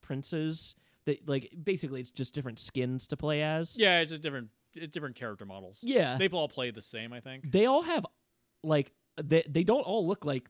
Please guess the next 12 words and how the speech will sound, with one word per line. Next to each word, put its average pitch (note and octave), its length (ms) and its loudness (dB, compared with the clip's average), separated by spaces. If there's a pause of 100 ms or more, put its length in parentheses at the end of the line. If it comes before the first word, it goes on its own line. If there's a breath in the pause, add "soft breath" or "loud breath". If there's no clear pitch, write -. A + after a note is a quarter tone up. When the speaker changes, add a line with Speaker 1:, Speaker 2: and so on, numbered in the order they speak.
Speaker 1:
the C3 80 -4
prince. - 440 -6
That, C3 160 -6
like, C#3+ 220 0
there's D3 220 0
one G3 180 0
that's F3 220 -2
got, D3+ 160 -4
like, C#3+ 160 -2
a - 20 -10
hammerhead G3 680 -2
where D3+ 200 0